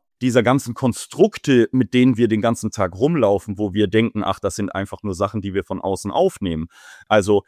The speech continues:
müssen wir uns ja erstmal klar machen, hey, wir sind die,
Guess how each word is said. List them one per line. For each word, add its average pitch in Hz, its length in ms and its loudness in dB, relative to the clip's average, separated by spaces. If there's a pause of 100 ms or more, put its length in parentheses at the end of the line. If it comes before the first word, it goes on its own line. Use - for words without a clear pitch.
(200)
müssen 117 260 -2
wir 123 120 6
uns 123 100 4
ja 123 100 6
erstmal 113 340 0
klar 110 340 2
machen, 143 480 0
hey, 113 320 2
wir 180 720 0
sind 123 340 0
die, 180 360 -4